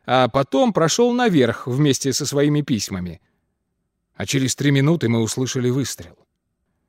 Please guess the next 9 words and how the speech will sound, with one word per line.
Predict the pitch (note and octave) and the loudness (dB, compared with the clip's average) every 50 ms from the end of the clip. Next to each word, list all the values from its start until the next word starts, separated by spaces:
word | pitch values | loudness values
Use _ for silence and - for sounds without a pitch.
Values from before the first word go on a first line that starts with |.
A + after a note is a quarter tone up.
| _ _ _ _ _ _ _ | _ _ _ _ _ _ _
Невероятно. | - A2+ C3+ D3 C#3+ C3 C3 C3 B2 G#2 F2 F2 - - - - - - - _ _ _ _ _ _ _ _ _ _ _ _ _ | -2 0 2 2 2 2 2 0 -2 -4 -6 -8 -12 -18 -20 -20 -20 -20 -20 _ _ _ _ _ _ _ _ _ _ _ _ _
Совершенно | - - - C#3 A#2+ G2 - - - C#3+ D#3+ C3 G#2+ F#2+ | -10 -8 -6 -6 -6 -6 -6 -4 -4 -4 -4 -6 -6 -8
невероятно». | F2+ F2+ F2+ F2+ F2 E2 D#2+ D2+ - - - F2 - - - _ _ _ _ _ _ _ _ _ _ _ _ _ _ _ _ _ _ _ _ _ _ _ _ _ _ _ _ _ _ _ _ _ _ _ _ - | -8 -8 -10 -10 -10 -12 -12 -14 -16 -18 -20 -20 -20 -20 -20 _ _ _ _ _ _ _ _ _ _ _ _ _ _ _ _ _ _ _ _ _ _ _ _ _ _ _ _ _ _ _ _ _ _ _ _ -10
«И | A2+ A#2 | -6 -4
совсем | - D#3 D#3 C3 - - A3+ G#3 F#3 | 0 0 0 0 0 0 2 2 4
не | D#3+ D#3 | 4 4
невероятно», | D#3 D3+ D3 C#3+ C#3 C3+ B2+ A#2 A2+ A2 G#2+ G2+ - A2+ G#2 G2+ | 6 6 6 6 4 4 4 4 2 2 0 -2 -4 -4 -6 -4
предположил | - A2 G#2+ - - A2 A2 G#2+ G2+ G#2+ G#2 G2 | -4 -6 -8 -6 -4 -4 -2 -2 -2 -4 -6 -6
Портал. | - A2 G#2 F#2 - - G2 F#2 F2+ | -6 -8 -8 -8 -8 -10 -12 -12 -12